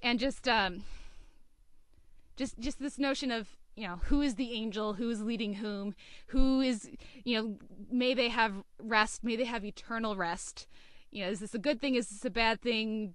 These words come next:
You know, do we want Will to be at peace, Hannibal to be at peace? Do we just want them dead?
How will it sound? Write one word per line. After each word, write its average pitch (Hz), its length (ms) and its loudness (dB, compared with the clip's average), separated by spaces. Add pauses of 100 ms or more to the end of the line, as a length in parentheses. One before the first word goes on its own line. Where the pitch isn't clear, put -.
(140)
You 208 140 -6
know, 170 140 -6 (100)
do 196 140 -4
we 202 160 -2
want 214 580 0 (500)
Will 226 460 2
to 214 140 -8
be 226 180 0
at - 80 -4
peace, 240 300 -2
Hannibal 214 380 -2
to 214 100 -8
be 208 160 -2
at 202 100 -2
peace? 247 240 8
Do 220 100 -8
we 196 60 -4
just 190 180 -10
want 202 180 -4
them 190 160 -6
dead? 202 360 0